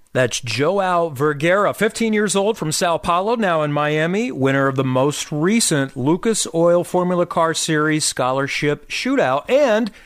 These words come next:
we now have, I think, maybe our first <laughs> in-studio guest with our remote studio situation. He, uh, has some news for us, and he also w-, was there and observed Joao and was one of the coaches involved in the decision-making. It's the, uh, the official driver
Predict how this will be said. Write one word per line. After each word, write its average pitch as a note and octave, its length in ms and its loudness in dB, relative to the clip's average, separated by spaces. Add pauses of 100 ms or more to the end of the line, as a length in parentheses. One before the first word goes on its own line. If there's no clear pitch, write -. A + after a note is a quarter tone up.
(480)
we F3 160 2
now A3+ 260 2
have, D3+ 500 0 (140)
I B2 60 -8
think, - 260 -4
maybe B2 320 0
our B2+ 140 0
first D#3+ 360 -2
<laughs> - 0 -
in-studio E3 720 0
guest G3 440 -2
with C3 140 -2
our B2 160 2
remote A#2+ 360 0
studio B2 520 0 (280)
situation. A#2+ 720 -2
He, C#3 260 0 (320)
uh, B2+ 560 0
has D3 240 0
some C4 140 0
news G#3 260 2
for F#3 340 2
us, - 220 -4
and D3+ 220 0
he F3 100 4
also E3 420 0
w-, C3 280 -2
was B2+ 220 -2
there B2+ 340 2
and A#2+ 160 -2
observed C3+ 480 0
Joao G#2 460 2
and B2 140 -4
was A2+ 200 -6
one A#2+ 100 -2
of G#2+ 60 -4
the A2+ 80 -4
coaches A#2+ 420 -4
involved A2 460 0 (400)
in A#2+ 220 0
the A2 60 -2
decision-making. C3 920 0
It's F#3+ 300 -2
the, F3 180 2
uh, E3 180 4
the D#3 180 -2
official F#3 360 -2
driver D3 540 0